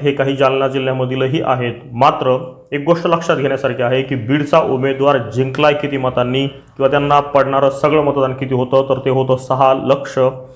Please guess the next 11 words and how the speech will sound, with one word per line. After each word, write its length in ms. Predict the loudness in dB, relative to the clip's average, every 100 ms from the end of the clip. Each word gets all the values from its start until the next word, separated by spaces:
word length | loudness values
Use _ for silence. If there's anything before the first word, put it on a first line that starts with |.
| -20 _ _
अ, 160 | 2 2
त्र्याऐंशी 400 | 4 2 2 2
हजार 280 | 2 2 0
नऊशे 340 | -2 -2 -4
पन्नास 540 | -4 -2 -2 -4 -8 -20 _ _ _
आणि 180 | -4 -4
तुमच्याकडे 760 | -2 -2 2 2 2 2 0
ठेवीदारच 760 | -2 -2 -2 0 4 4 4 0
आहेत 180 | -2 -4
सहा 300 | -4 0 2
लाख 160 | 0